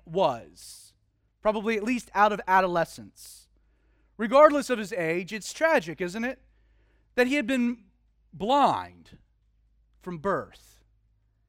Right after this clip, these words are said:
It, it seems, most likely,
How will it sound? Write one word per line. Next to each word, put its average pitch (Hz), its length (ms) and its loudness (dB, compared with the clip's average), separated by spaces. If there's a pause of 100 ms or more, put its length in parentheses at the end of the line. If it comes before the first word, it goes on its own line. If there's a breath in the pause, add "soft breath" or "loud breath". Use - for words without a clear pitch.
(420)
It, 226 60 -4
it 240 340 -6
seems, 214 680 -6
most 185 280 -8
likely, 139 560 -4